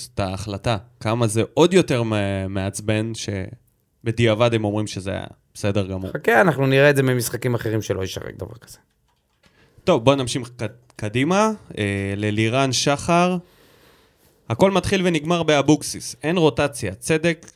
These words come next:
Speaker 1: שוב בלם. חילופים מאוחרים והדובדבן, בגרשיים, החצי שעה הכי טובה העונה.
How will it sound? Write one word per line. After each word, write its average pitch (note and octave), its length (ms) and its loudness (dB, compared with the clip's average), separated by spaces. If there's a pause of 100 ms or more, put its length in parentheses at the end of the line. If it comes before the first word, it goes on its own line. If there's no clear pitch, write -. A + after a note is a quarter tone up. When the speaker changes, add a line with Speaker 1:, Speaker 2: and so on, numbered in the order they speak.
(220)
Speaker 1:
שוב D#3 420 2
בלם. G2 280 0
חילופים B2+ 420 0
מאוחרים D#3 540 0
והדובדבן, A#2 1000 2 (280)
בגרשיים, C3 680 -2
החצי C3 340 -6
שעה C3 200 -2
הכי B2 160 -6
טובה A2+ 240 0
העונה. G2 240 -2